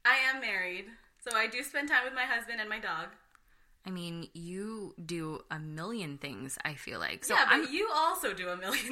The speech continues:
Speaker 1: things.
Speaker 2: Well, we, I mean, there's so many women, there's so many men and women that do all of these things, and I feel like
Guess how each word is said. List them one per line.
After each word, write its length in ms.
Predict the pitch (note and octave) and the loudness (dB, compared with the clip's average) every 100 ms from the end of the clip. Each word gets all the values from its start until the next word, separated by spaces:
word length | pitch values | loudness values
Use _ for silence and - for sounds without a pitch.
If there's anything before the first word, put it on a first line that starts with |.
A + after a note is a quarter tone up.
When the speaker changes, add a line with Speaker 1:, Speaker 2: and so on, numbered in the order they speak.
| B3 | -4
Speaker 1:
things. 80 | |
Speaker 2:
Well, 160 | C#4+ F#4+ | 4 4
we, 160 | F#4 F#4+ | 6 4
I 100 | F#4+ | 4
mean, 140 | F#4 F#4 | 2 2
there's 160 | F4 | 0
so 220 | - F4+ | 2 2
many 260 | F#4+ G4+ F#4 | 2 0 0
women, 460 | B3+ A3+ A#3+ C4+ B3+ | 0 -2 0 0 0
there's 160 | A#3 | 0
so 80 | C4 | 0
many 180 | B3+ C4 | 0 2
men 220 | G3 F#3 | 2 2
and 120 | G3 | 0
women 300 | E3+ D#3+ F#3 | -4 -4 -2
that 180 | F#3 D3 | -4 -4
do 240 | G3 G3 - | -4 -4 0
all 240 | D#3+ E3+ | 2 2
of 100 | F3+ | 0
these 220 | F3+ F3 | -4 -4
things, 420 | - D#3 D#3+ G#3+ G#3 | -4 -4 -4 -4 -2
and 100 | F3 | -2
I 100 | F3 | -4
feel 340 | - G#3+ A3+ | -4 -4 0
like 340 | G3 F3 E3 | 2 2 0